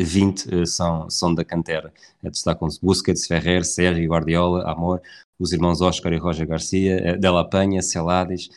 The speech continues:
o próprio, o filho de Cruyff, o Rordi, eh, que tem, tem muitos problemas, eh, tem muitos problemas porque é visto como, como sendo, eh, eh, beneficiado pelo pai,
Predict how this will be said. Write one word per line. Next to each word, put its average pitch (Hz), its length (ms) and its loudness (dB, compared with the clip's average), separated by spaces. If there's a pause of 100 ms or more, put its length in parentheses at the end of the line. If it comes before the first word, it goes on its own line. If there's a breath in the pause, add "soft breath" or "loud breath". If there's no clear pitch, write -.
(220 loud breath)
o 85 140 -6
próprio, 85 800 -2
o 87 60 -6
filho 92 420 2
de - 80 -14
Cruyff, 87 380 0
o 85 60 0
Rordi, 90 420 2 (340 loud breath)
eh, 85 320 0
que - 160 -14
tem, 85 640 2
tem 92 120 4
muitos 92 380 4
problemas, 82 800 0
eh, 85 220 -6 (640)
tem 90 100 4
muitos 90 240 6
problemas 101 340 6
porque - 340 0
é 92 60 6
visto 87 460 0
como, 92 380 0
como 90 200 -2
sendo, 87 640 0
eh, 76 200 -6 (300 loud breath)
eh, 80 200 -6
beneficiado 92 600 2
pelo 87 200 -2
pai, 87 300 0